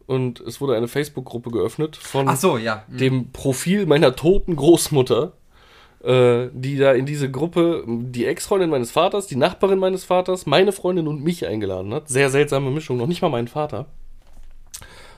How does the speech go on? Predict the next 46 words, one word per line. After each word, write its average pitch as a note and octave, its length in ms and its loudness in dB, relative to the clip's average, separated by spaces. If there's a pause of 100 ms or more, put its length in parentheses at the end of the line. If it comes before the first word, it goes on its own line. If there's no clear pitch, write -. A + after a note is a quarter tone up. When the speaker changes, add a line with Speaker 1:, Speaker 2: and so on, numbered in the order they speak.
(140)
Speaker 1:
Äh, C3+ 380 4
und D#3+ 320 -2
einen D#3 400 -2 (140)
<laughs> - 140 -8
Artikel F#3 520 0
über D3 340 2
eine C3 180 2
Krankheit D3 440 0
reingepostet A2+ 580 -4
hat, B2+ 160 -6
die - 40 -20
tatsächlich D#3 500 -4 (460)
Leute, D3+ 480 6
die D#3 120 -4
in D3 60 -4
dieser C3+ 180 -2
Gruppe D3 280 0
sind, D3 200 -4
auch B2 180 -4
haben. C3 300 -2
Also A2 160 -6
von B2 160 -4
diesen B2 180 -6
vier A#2+ 180 -4
Personen. G2+ 380 -4
Ich A2 60 -8
will B2+ 100 2
jetzt B2 80 -2
nicht B2+ 120 -14
drauf A2+ 120 -4
eingehen, G2+ 320 -4
wer. D#3+ 200 0 (580)
Ähm, C3 320 0 (520)
das A#3 240 -2
war G3 120 -2
spooky. A#3 600 -4 (320)
Ich - 80 -6
hab F3+ 160 0
direkt G#3 260 0
meinen F#3+ 160 0
Vater G#3 280 -6
kontaktiert, G3+ 580 -4
ob D#3+ 100 -8
er D#3+ 160 -4
irgendwas, F#3 520 -6
äh, D#3+ 300 -2